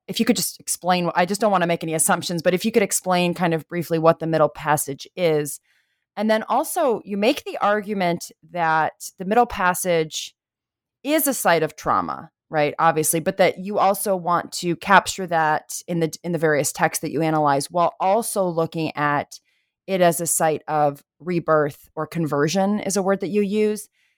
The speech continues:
uh, in and against the social death that the Middle Passage sort of continues to articulate even to the present. So this is a really interesting argument. It's very nuanced. It's very doubled. So could you kind of unpack some of these key terms before we get into the case studies?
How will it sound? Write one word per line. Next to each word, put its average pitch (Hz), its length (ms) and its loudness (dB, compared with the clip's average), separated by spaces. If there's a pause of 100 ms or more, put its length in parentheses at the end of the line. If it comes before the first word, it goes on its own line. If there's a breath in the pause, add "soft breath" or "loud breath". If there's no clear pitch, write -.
(300)
uh, 185 180 2 (160)
in 226 140 0
and 220 100 2
against 180 400 0
the 175 60 -10
social 170 380 2
death 156 340 0
that 156 140 -6
the 160 80 -8
Middle 151 220 2
Passage 147 500 -4
sort 143 260 -2
of 123 260 -4 (300)
continues 170 440 0
to - 80 -2
articulate 143 580 -2
even 139 240 -8
to - 120 -14
the - 80 -10
present. 95 420 -4
So 147 240 -2 (220 soft breath)
this 233 140 -2
is 285 100 -2
a 285 80 2
really 208 400 0
interesting 190 460 -4
argument. 165 440 2
It's - 140 -2
very 147 180 0
nuanced. 156 580 0
It's - 120 -18
very 135 160 -4
doubled. 127 480 -2
So - 160 -4
could 202 160 -4
you - 40 -10
kind 269 140 0
of - 80 0
unpack 170 480 0
some 165 140 -4
of 156 100 -4
these 156 220 -6
key - 220 -12
terms 156 500 -2
before 156 260 -4
we 160 100 0
get 156 140 -2
into 151 160 0
the 151 80 -8
case - 240 -10
studies? 151 460 -8